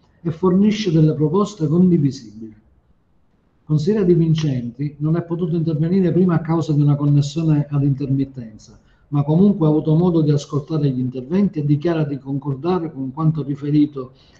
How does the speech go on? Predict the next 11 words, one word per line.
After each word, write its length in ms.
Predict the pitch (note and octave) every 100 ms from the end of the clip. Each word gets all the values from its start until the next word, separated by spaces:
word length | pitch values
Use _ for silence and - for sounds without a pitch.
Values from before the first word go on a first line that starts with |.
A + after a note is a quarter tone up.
| _
sia 240 | - - G3
dal 180 | D#3+ -
presidente 680 | C3+ A#2+ D3 F3 E3 D3 C#3+
che 100 | C#3+
dal 140 | C#3+
consigliere 680 | D#3 D#3+ D#3+ E3+ E3+ D#3 -
Tuzzolino 720 | C#3+ - D3+ F#3+ G#3+ E3+ -
e 100 | -
del 140 | F#3 E3
vicepresidente 760 | D#3 C#3+ D3 B2+ C3 B2+ A#2+ A2+
Schiera. 440 | - A2+ G#2+ G#2